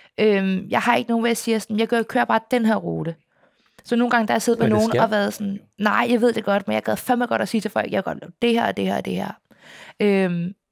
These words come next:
Speaker 1: og på det punkt, der skal den dybe tallerken jo lidt opfund-, opfindes hver gang på ny, ikke?
Speaker 2: Men du skal bare gøre det, mavefornemmelsen siger.
Speaker 1: Ja.
Speaker 2: Altså, jeg går jo altid, det jeg gør, det er, jeg går altid til venstre, når folk går til højre.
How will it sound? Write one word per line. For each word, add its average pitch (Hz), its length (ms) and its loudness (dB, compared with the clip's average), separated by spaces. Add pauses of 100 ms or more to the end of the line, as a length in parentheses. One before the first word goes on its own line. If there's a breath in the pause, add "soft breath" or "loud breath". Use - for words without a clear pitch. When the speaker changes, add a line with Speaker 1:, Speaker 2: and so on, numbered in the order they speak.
(200)
Speaker 1:
og 170 80 0
på 208 60 2
det 240 120 2
punkt, 202 220 0
der 214 80 0
skal 202 240 -2
den 196 220 -2 (240)
dybe 220 180 0
tallerken 196 400 0
jo 208 60 0
lidt 196 160 0
opfund-, 202 460 -2 (160)
opfindes 196 380 -4
hver 208 200 0
gang 196 260 -6
på 208 80 -6
ny, 208 200 -2 (100)
ikke? 277 120 -6 (680)
Speaker 2:
Men - 80 -6
du 104 40 -4
skal - 160 -12
bare 101 140 -4
gøre 131 160 -2
det, 123 220 -4 (320)
mavefornemmelsen 117 760 -4
siger. 123 280 -6 (460)
Speaker 1:
Ja. 202 160 2 (440)
Speaker 2:
Altså, 110 160 0
jeg 123 140 2
går 160 120 0
jo 127 120 0
altid, 117 280 0 (140)
det 139 260 2
jeg 104 160 0
gør, 104 180 -2
det 110 140 2
er, 107 40 4
jeg 104 140 2
går 113 80 0
altid 113 220 -4
til 113 180 -2
venstre, 101 320 -2
når 101 100 -2
folk 101 260 -4
går - 80 -4
til - 140 -8
højre. 101 240 -8